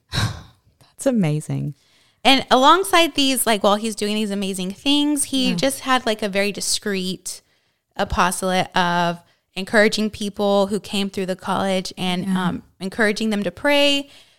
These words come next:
Speaker 2: and, you know, like, just, like, a spiritual, like, suggesting, like, different novenas they could try.
Speaker 1: Yeah.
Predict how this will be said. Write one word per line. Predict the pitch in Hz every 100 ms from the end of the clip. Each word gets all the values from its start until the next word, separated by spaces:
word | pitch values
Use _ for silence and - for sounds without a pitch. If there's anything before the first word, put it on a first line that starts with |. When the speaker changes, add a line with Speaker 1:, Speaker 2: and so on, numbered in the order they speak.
| _ 196
Speaker 2:
and, | 208 190 180 175 -
you | 220
know, | 190 185
like, | 175 - -
just, | 302 -
like, | 311 277
a | 240 208 180 180 208 _ _ _ _
spiritual, | - - 240 233 233 240 220
like, | 208 196
suggesting, | - - 214 208 214 240
like, | 226 208
different | 233 269 277
novenas | 277 320 320 294
they | 254
could | - 240
try. | 247 269 294 269
Speaker 1:
Yeah. | 208 185 196